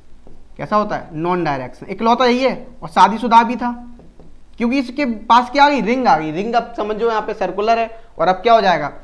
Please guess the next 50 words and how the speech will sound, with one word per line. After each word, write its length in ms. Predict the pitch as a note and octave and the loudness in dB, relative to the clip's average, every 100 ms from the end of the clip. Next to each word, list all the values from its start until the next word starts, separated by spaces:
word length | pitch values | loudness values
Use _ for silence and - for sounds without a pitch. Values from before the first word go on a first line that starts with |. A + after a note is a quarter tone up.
| - - | -18 -10
ये 60 | E3 | -8
simple 380 | F3+ F#3+ G3 F#3+ | -4 -4 -4 -2
electron 400 | F3+ F#3 G3+ G3 | -4 -4 -6 -4
डेंसिटी 280 | F#3+ F#3+ | -4 -4
हर 140 | F#3+ F3 | -6 -4
एक 140 | F3 | -4
डायरेक्शन 360 | F#3 F#3 G3 G3 | -4 -4 -6 -6
में 120 | F#3+ | -6
क्या 120 | G3+ | -4
हो 60 | F3 | -4
जाएगी? 280 | C#3+ C3 C3 - - - - | -6 -12 -16 -20 -20 -18 -6
Same 160 | A3 A#3+ | -4 -2
हो 80 | |
जाएगी 260 | A3 G3 F#3 | -4 -6 -6
electron 380 | F3+ F3 F#3 F3 | -8 -8 -8 -6
पाने 260 | D#3+ D#3 D3 | -6 -6 -10
की। 120 | E3 | -14
तो 400 | - - - E3+ | -18 -18 -4 -2
I 120 | F3 | 0
hope 160 | G3+ G#3 | 0 2
आपको 260 | G3 G#3 | 0 -2
यहाँ 240 | F#3+ D#3+ D#3+ | -4 -4 -6
भी 100 | F3+ | -2
बात 280 | E3+ F3 | -2 -2
समझ 200 | D#3+ D3+ | -6 -6
में 400 | D#3+ B3+ D4+ - - - | -4 -2 -2 -4 -14 -8
आई 180 | D3 C#3+ | -4 -4
होगी। 220 | B2+ B2 | -8 -8
दो 160 | C#3+ A#3+ | 0 0
इस 140 | A#3+ | 2
तरीके 320 | A3+ G3+ F#3+ G3 | 0 -2 -4 -2
से 100 | G#3 | -2
हो 80 | |
रहा 120 | C#3+ D#3 | -2 -4
है, 60 | |
मैं 80 | F3+ | -6
आपको 200 | E3 E3 | -8 -10
shape 200 | - E3 | -8 -8
दिखा 300 | D3+ D3 D3 | -8 -8 -6
देता 240 | C#3 - | -8 -10
हूँ। 120 | C#3 F#3 - - - - - - - - - | -14 -16 -18 -20 -20 -20 -18 -18 -18 -16 -12
देखो, 380 | C#3 E3+ G3 - - - | -10 -10 -14 -14 -14 -10
ये 60 | D3+ | -10
इस 140 | - | -6
तरीके 320 | D#3+ D3 D#3+ | -4 -4 -6
से 80 | D#3 | -6
हो 120 | C#3+ | -6
गए 80 | C3+ | -8
हैं। 100 | F3+ - - - - - - - - - - - - - - - | -12 -18 -20 -20 -18 -20 -20 -20 -20 -20 -20 -20 -20 -20 -20 -6
देखो, 260 | D3+ D3+ | -4 -4